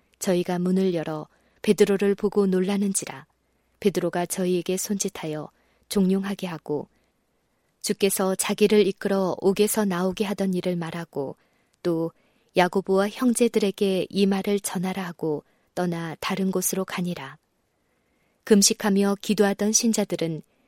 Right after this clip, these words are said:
하나님께서 저희의 기도를 듣고 응답하셔서 베드로를 헤롯의 손에서 구원해 주신 것을 보고 그들의 가슴이 기쁨과 찬송으로 가득하였다.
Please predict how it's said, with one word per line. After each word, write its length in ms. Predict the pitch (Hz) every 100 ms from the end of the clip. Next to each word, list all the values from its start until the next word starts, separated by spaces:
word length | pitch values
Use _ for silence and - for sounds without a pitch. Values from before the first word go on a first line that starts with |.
| _
하나님께서 760 | - 247 233 226 190 - 196 170 - _ -
저희의 380 | 208 196 208 208
기도를 440 | - 214 214 214
듣고 500 | 196 - 190 180 175
응답하셔서 880 | 196 202 208 - 202 185 - 160 147 _ _ _ _ _
베드로를 640 | 220 190 196 185 185 175 165 _ _ -
헤롯의 360 | 247 220 - 226
손에서 500 | 233 208 208 214 208
구원해 420 | - 214 202 208
주신 300 | 196 - 202
것을 280 | 185 - 185
보고 460 | - 160 160 147 - _ _ _ _ _
그들의 360 | - 185 185 185
가슴이 640 | 185 180 180 170 165 151 _ _ -
기쁨과 540 | 202 - 196 190 214
찬송으로 600 | - 262 240 240 214 214
가득하였다. 880 | - 185 196 - 180 160 _ 135